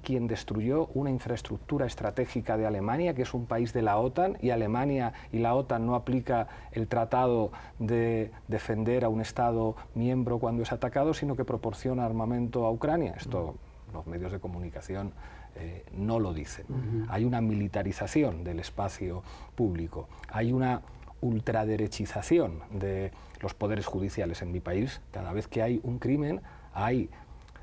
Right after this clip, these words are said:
Speaker 1: fabricantes de bulos, de mentiras, de noticias falsas, de fake news,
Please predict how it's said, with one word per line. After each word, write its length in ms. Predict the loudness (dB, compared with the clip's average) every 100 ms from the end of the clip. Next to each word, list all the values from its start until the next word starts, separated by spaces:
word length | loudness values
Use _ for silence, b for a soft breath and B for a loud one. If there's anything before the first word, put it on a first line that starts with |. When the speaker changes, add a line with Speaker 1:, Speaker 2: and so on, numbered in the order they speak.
| B -20 -20 -18
Speaker 1:
fabricantes 960 | -2 2 2 2 2 4 2 0 -2 -2
de 100 | 0
bulos, 500 | 4 4 4 0 -6
de 100 | -4
mentiras, 640 | -2 -2 0 2 2 -2 -6
de 100 | -6
noticias 400 | -2 -2 -2 -2
falsas, 400 | 0 0 -2 -4
de 80 | -4
fake 240 | -6 -2
news, 260 | 4 4